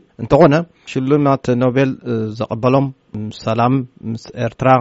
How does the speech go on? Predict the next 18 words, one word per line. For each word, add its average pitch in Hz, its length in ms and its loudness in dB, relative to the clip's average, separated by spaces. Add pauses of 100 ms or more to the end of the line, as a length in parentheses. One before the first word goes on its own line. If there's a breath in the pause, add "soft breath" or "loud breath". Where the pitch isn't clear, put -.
(280)
ኣብቲ 113 260 -12
ውሽጢ 123 280 -6
ዓዲ 104 240 -6
እውን 127 260 -2 (240)
ከሰጋግር 113 600 -4
የኢሎም 113 380 -2 (520)
ነቲ 113 300 -8
ዝነበረ 104 380 -6
ኩነታት 117 460 -2 (160)
ስለ - 280 -6
ዝገጥእዎ 113 480 0 (100)
ተባሂሎም 120 520 -2 (380 soft breath)
ሽልማት 135 480 0
ኖቤል 113 320 0 (360)
ንኽቕበሉ 120 600 -4
ምኽንያት 123 360 0
ኮይኑ 127 220 4
እዩ። 92 120 -6